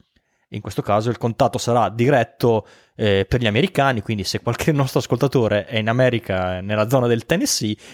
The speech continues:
o anche limitrofe, potrà ascoltare la viva voce di, eh, Shane Kimbrough, eh, dialogare allegramente con, eh, i suoi interlocutori.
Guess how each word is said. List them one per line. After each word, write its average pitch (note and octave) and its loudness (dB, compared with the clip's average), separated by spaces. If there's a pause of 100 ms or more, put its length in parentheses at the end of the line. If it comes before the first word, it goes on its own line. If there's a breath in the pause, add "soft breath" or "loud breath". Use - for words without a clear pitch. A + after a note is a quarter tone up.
(160 loud breath)
o F#2+ -2
anche G2 0
limitrofe, B2 -4
potrà F2+ -4
ascoltare G2+ -4 (280 loud breath)
la A#2 2
viva E3 4
voce E3+ 4
di, B2 2
eh, A2+ 4
Shane G3+ -2
Kimbrough, G2+ -4
eh, F#2+ -2
dialogare G#2+ 2
allegramente G2+ 0
con, F#2+ -2 (600 loud breath)
eh, F2+ 2
i B2+ -2
suoi A2+ 2
interlocutori. G2+ 0